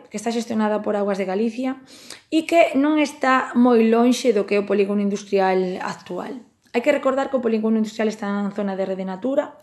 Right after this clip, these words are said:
está en zona de Camiño de Santiago e actualmente ten, eh, moi poquiñas parcelas de uso público, que é o que necesito eu para levar a cabo unha depuradora que atenda a todas as necesidades reais, actuais e futuras para o polígono.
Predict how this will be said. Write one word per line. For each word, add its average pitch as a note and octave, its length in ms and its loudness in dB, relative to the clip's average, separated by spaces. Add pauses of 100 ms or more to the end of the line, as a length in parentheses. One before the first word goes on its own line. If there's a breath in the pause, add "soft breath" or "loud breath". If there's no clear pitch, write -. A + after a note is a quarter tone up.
(120)
está - 240 -4
en A3 80 -2
zona G#3 160 -2
de G3+ 160 -4
Camiño G3+ 240 -2
de G3 80 -2
Santiago A#3 640 -4 (400 loud breath)
e D4+ 160 4
actualmente B3+ 720 0 (320 loud breath)
ten, C#4 320 4
eh, G3+ 480 2
moi G3+ 560 0
poquiñas C4 400 0
parcelas A#3 480 0
de A3+ 80 2
uso G#3+ 240 -4
público, A3 480 0
que G#3+ 160 2
é - 0 -
o A3+ 80 4
que A3+ 80 0
necesito A3 480 0
eu G#3+ 160 2
para G#3+ 160 0
levar G3 320 0
a F#3+ 80 -8
cabo G#3+ 320 0 (240 loud breath)
unha C4+ 240 2
depuradora A#3+ 720 4
que A#3+ 80 0
atenda C4+ 560 4
a A3+ 80 -2
todas A#3+ 240 4
as A#3 80 0
necesidades A3 480 0
reais, G#3+ 400 0 (480 loud breath)
actuais A3 560 2
e A3+ 160 -8
futuras B3+ 640 -4 (320 loud breath)
para G3+ 480 0
o - 80 -8
polígono. - 560 -8